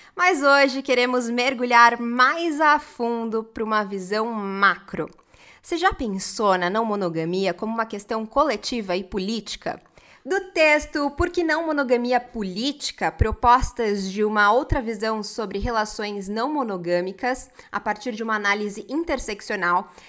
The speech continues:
de Nana Miranda, Newton Júnior e Simone Bispo, abre aspas. "É necessário romper de fato com a estrutura monogâmica, a percebendo como uma estrutura de opressão que se retroalimenta com o racismo,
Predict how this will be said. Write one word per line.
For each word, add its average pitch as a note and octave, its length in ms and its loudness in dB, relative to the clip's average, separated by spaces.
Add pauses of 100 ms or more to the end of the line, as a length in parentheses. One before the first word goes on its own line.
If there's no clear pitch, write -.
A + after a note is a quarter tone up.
(160)
de G#4 120 -2
Nana E4+ 240 6
Miranda, A#3+ 440 2
Newton A3+ 380 -4
Júnior G3 300 -4
e F#3+ 60 -2
Simone A#3 440 -2
Bispo, F#3+ 680 -6
abre B3 440 6
aspas. - 560 -4 (440)
"É C4 100 4
necessário B3 680 2
romper A#3 540 -2
de G3+ 320 -6
fato B3 560 2
com A#3+ 160 -8
a A3+ 80 -4
estrutura A3+ 580 -6
monogâmica, F3 920 -4
a C4+ 80 2
percebendo A3+ 640 -6
como A3+ 200 -6
uma A3 160 -8
estrutura A#3 720 -8
de G3 160 -4
opressão A#3+ 680 -4 (260)
que D#4+ 140 -8
se - 140 -10
retroalimenta C4 1160 -4
com G#3 280 -6
o - 20 -4
racismo, G#3+ 840 -4